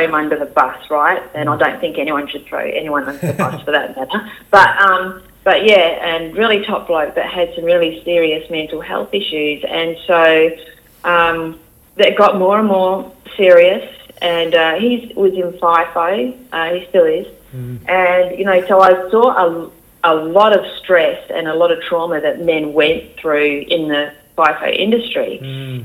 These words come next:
Speaker 1: And, you know, it was absolute anguish. Like, some of the stuff that used to go on for these guys was just, just absolutely devastating.
Speaker 2: Mm, mm.
Speaker 1: Anyway, my ex-partner, his, um, uh,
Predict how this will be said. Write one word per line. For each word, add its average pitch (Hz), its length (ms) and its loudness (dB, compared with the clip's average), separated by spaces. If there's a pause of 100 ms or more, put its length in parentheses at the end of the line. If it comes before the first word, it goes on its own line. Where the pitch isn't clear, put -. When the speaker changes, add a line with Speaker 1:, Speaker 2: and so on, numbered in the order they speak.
Speaker 1:
And, 160 320 -2
you 180 80 2
know, 175 100 2
it 170 460 2
was 185 140 2
absolute 180 440 2
anguish. 180 520 -2
Like, - 240 -6
some 240 120 -2
of 254 60 0
the 170 160 2
stuff - 280 -6
that - 80 -10
used 156 200 -10
to 165 60 -10
go 151 220 -2
on 165 160 -4
for 175 100 -4
these 143 340 -4
guys 147 380 -2
was 165 140 -8 (100)
just, - 280 -6 (720)
just 254 160 0
absolutely - 540 -4
devastating. 139 1400 -2 (160)
Speaker 2:
Mm, 131 80 -16
mm. 131 80 -8
Speaker 1:
Anyway, 190 320 0
my 175 260 0
ex-partner, - 760 -6
his, 185 320 -4
um, 165 480 -2 (760)
uh, 180 140 -2